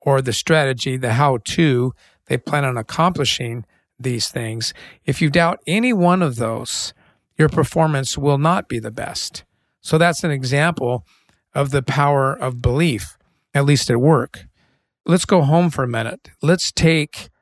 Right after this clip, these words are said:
on the idea of home, of marriage, of family. What you believe about family, what you believe about the purpose of family,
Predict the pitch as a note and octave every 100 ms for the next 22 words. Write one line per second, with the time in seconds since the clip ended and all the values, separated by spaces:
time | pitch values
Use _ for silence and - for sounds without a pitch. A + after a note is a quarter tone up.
0 | _ D3 D#3 D3 C#3 C3+ C3 C#3+ C#3+ C3
1 | B2 - D3 C#3 A2 A2 - B2+ B2+ C#3
2 | C#3+ B2 A2 - A#2+ - D3 C3 A#2 -
3 | _ _ - - _ _ D3 G#3+ A#3+ A3
4 | E3 E3 D3 E3 D3+ A#2 B2 C3+ - -
5 | C3+ C#3+ B2+ - _ _ _ - - D#3
6 | D3 A#2 - - _ _ _ - E3+ E3
7 | D#3 D#3 D3 C3+ B2+ - - - A#3 C#3
8 | A#2+ - C3 - B2+ A#2+ A#2 C3